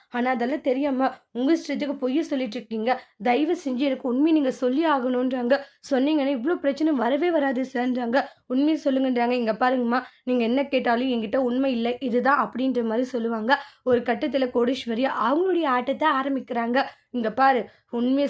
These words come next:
சொல்லல, இன்னைக்கு நீ எங்ககிட்ட இருந்து தப்பிக்க முடியாதுன்ட்டு," செம மாசா அந்த இடத்துல கோடீஸ்வரி அவங்கள போட்டு வெளு வெளுன்னு இழுக்கிறாங்க. அதுக்கப்புறம், "இல்ல, இல்ல, நான் சொல்லிடுறேன், சொல்லிடுறேன்றாங்க."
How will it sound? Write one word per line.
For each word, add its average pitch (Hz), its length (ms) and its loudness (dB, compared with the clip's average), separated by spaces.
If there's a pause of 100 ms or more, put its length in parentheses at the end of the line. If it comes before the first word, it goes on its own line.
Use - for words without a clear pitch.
சொல்லல, 277 340 2
இன்னைக்கு 269 460 0
நீ 269 100 0
எங்ககிட்ட 240 300 -4
இருந்து 247 220 -4
தப்பிக்க 254 380 -6
முடியாதுன்ட்டு," 220 520 -4 (300)
செம 294 460 4
மாசா 254 280 0
அந்த 269 220 0
இடத்துல 254 340 -2
கோடீஸ்வரி 254 540 0
அவங்கள 233 200 -2
போட்டு 285 240 -4
வெளு 247 320 0
வெளுன்னு 269 300 0
இழுக்கிறாங்க. 247 400 -2 (280)
அதுக்கப்புறம், 269 440 0
"இல்ல, 294 120 2
இல்ல, 311 120 2
நான் 294 180 -2
சொல்லிடுறேன், 302 360 0
சொல்லிடுறேன்றாங்க." 277 680 0